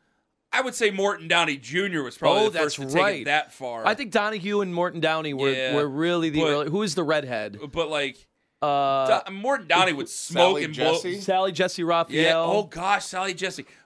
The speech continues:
Speaker 1: But, um,
Speaker 2: And we haven't even mentioned Maury.
Speaker 1: Morton Downey Junior, which is a
Speaker 3: Well,
Speaker 1: great
Speaker 3: he,
Speaker 1: documentary about him.
Speaker 3: he evolved over
Speaker 1: He'd,
Speaker 3: time.
Speaker 1: he,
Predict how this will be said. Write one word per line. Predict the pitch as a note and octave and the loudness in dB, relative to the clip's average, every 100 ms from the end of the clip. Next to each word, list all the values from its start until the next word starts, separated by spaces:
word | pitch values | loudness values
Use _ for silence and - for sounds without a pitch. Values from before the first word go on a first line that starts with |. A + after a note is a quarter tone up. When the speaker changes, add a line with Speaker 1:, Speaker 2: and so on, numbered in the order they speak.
| _ | _
Speaker 1:
But, | E3+ F3 | 2 4
um, | E3+ D#3+ D#3 | 6 2 0
Speaker 2:
And | D3 | 0
we | G3+ | 0
haven't | G3+ | 0
even | D#3 | 0
mentioned | F3 E3 C3 | -2 -2 0
Maury. | C#3 D#3 C#3+ D3 - | 0 0 -4 -8 -12
Speaker 1:
Morton | C#3+ G#3 G#3+ | -2 -2 0
Downey | G#3+ G3 F3 | -2 -2 -4
Junior, | E3+ F3 D#3 | -8 -6 -6
which | C#3+ | -6
is | D3+ B2+ | -10 -8
a | |
Speaker 3:
Well, | B2 | -2
Speaker 1:
great | D3+ | 0
Speaker 3:
he, | |
Speaker 1:
documentary | D#3+ D3+ D3 D3 C#3+ | 0 -2 -4 -6 -4
about | B2+ A#2+ A#2+ | -4 -6 -6
him. | B2 | -8
Speaker 3:
he | E3+ C#3 | -4 -2
evolved | G#2 G2 G#2+ G2+ F#2 F2+ | -4 -4 -2 -2 -6 -10
over | F#2+ E2+ | -10 -8
Speaker 1:
He'd, | G#2+ | -8
Speaker 3:
time. | G#2 G2 F#2 F#2 | -8 -10 -10 -12
Speaker 1:
he, | - | -16